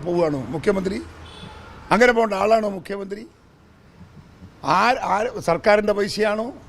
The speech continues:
സ്പോൺ-, സ്പോൺസർഷിപ്പാണോ, എങ്ങനെയാ പോയി വന്നിരിക്കുന്നത്? ഒന്നും ആർക്കും അറിയില്ല, ആരും അറിയില്ല.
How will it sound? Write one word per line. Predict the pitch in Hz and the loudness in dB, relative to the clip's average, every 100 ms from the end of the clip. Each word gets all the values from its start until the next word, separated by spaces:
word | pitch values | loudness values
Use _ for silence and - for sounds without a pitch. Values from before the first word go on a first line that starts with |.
| - | -20
സ്പോൺ-, | - 185 190 - | -6 -4 -2 -2
സ്പോൺസർഷിപ്പാണോ, | 170 180 202 220 - 208 208 202 233 240 - - - - - - - 165 | 2 2 4 0 -2 0 0 2 -2 -6 -14 -20 -20 -20 -20 -12 -2 0
എങ്ങനെയാ | 202 233 226 214 | 2 4 4 4
പോയി | 202 208 208 | 0 -6 -6
വന്നിരിക്കുന്നത്? | 208 208 190 208 202 - - - - - 196 | -8 -10 -10 -10 -10 -12 -16 -20 -20 -14 -4
ഒന്നും | 226 285 294 | 0 2 4
ആർക്കും | 277 247 294 | 2 2 0
അറിയില്ല, | 262 247 220 110 - - - - - - 196 | 0 0 0 -2 -12 -20 -20 -20 -18 -2 2
ആരും | 226 240 220 | 4 4 4
അറിയില്ല. | 190 151 113 | 0 -2 -10